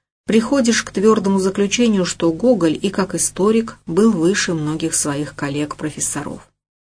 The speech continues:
По Бессмертному Иловайскому нетрудно представить себе,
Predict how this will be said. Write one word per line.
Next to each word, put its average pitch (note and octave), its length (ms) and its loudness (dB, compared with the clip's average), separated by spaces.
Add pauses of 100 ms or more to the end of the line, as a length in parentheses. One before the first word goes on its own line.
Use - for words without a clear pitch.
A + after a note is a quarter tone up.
(640)
По G3+ 100 2
Бессмертному A#3 880 4
Иловайскому G3+ 920 0 (380)
нетрудно A#3 540 4
представить G#3 680 0
себе, C3+ 420 -4